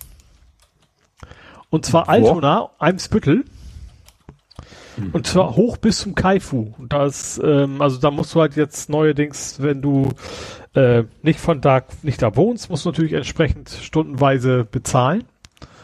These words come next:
Speaker 1: Ähm, also ich weiß noch von meinem Paddeln, weil bei Kaifu ist ein, ist ein Anleger.
Speaker 2: Mhm.
Speaker 1: Da ist natürlich eine Menge, äh, Leute, die da hinfahren, aus, aus, aus den gleichen Gründen im Prinzip mit den Autos und Parken und sowas. Und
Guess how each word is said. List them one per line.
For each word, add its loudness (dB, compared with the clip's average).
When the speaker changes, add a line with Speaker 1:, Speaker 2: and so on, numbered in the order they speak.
Speaker 1:
Ähm, 0
also 0
ich 0
weiß 0
noch -8
von -4
meinem 0
Paddeln, 2
weil 2
bei 2
Kaifu -2
ist -8
ein, -14
ist -6
ein -10
Anleger. 0
Speaker 2:
Mhm. -2
Speaker 1:
Da 4
ist -4
natürlich -2
eine -4
Menge, 0
äh, 2
Leute, 0
die -10
da 0
hinfahren, -2
aus, -6
aus, -2
aus -4
den -2
gleichen 0
Gründen 0
im -6
Prinzip -6
mit 0
den -2
Autos -2
und -14
Parken -4
und -8
sowas. -2
Und -8